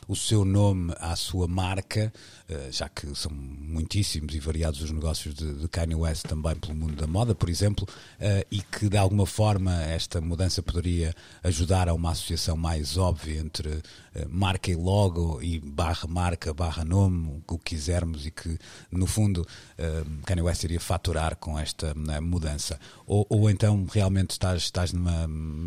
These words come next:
estás alinhado para já com o, com o Rui na ideia de cá está o homem outra vez na, nas notícias. O que é interessante nisto é que também não é alguém que, que saia muito, ou seja, ele não,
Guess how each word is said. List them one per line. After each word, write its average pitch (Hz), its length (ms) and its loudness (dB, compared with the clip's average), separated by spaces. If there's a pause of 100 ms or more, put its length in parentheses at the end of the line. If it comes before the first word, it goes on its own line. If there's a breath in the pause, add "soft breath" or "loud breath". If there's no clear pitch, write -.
estás 92 240 0
alinhado 92 300 2
para 98 180 2
já 98 200 2
com 85 680 -2
o, - 80 -14
com 90 200 0
o 85 40 0
Rui 92 260 2
na 90 120 2
ideia 87 320 2
de 82 300 0 (280 loud breath)
cá 98 120 2
está 98 180 4
o 92 60 4
homem 92 260 4
outra 87 180 0
vez 87 160 2
na, 85 400 0
nas 87 220 0
notícias. 98 340 0
O 156 60 -4
que - 100 0
é 185 40 4
interessante 160 380 0
nisto 98 200 2
é 107 40 2
que - 120 -14
também 123 340 4
não 151 140 4
é 151 100 4
alguém 139 300 2
que, 143 280 0
que - 480 -16
saia 135 320 4
muito, 139 260 4
ou 95 40 4
seja, 92 260 2
ele 95 160 -2 (220)
não, 107 320 2